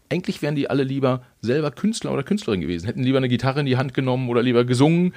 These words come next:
äh, das funktioniert ja, äh, aus unterschiedlichsten Gründen manchmal nicht. Und dann war so der zweite Schritt war, na gut, dann arbeite ich halt in der Musikindustrie. Äh, wie viel Musiker oder Musikerin steckt in so einem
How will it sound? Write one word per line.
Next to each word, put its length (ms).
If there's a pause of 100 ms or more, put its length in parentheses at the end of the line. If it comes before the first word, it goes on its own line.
(320)
äh, 340 (240)
das 320 (540)
funktioniert 460
ja, 340
äh, 40
aus 580
unterschiedlichsten 560
Gründen 220
manchmal 340
nicht. 180
Und 100
dann 120
war 100
so 100
der 120
zweite 300
Schritt 200
war, 120 (180)
na 140
gut, 260 (320)
dann 240
arbeite 380
ich 160
halt 140
in 100
der 80
Musikindustrie. 1200 (480)
Äh, 260 (140)
wie 260
viel 440 (120)
Musiker 540
oder 140
Musikerin 640 (240)
steckt 500
in 140
so 140
einem 260